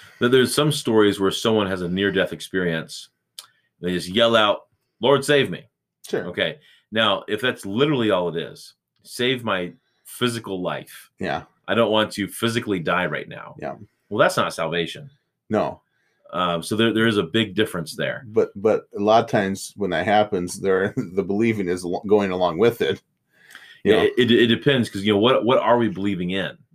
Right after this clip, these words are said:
Speaker 1: right?
Speaker 2: True.
Speaker 1: And, and that's a big deal. Um, so you do have to believe in Jesus Christ. It's the name of him.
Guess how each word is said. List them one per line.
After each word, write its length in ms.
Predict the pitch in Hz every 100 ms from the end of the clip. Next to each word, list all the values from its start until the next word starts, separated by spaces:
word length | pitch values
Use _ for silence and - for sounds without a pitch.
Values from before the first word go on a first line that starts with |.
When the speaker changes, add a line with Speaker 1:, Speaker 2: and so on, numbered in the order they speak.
| _ _
Speaker 1:
right? 280 | 82 80 - _
Speaker 2:
True. 240 | - 87 82 90
Speaker 1:
And, 100 | 101
and 140 | 98
that's 200 | 110 117
a 40 | 92
big 220 | 95 80
deal. 340 | 92 90 - _ _ _ -
Um, 340 | 90 87 85
so 100 | -
you 80 | 104
do 180 | 107 143
have 180 | 127 113
to 120 | 110
believe 440 | 90 98 127 117 -
in 380 | 107 107 98 - - 92
Jesus 420 | - 123 95 82
Christ. 600 | - 120 151 - - -
It's 140 | 80 -
the 60 |
name 180 | 92 101
of 80 | 92
him. 240 | 123 101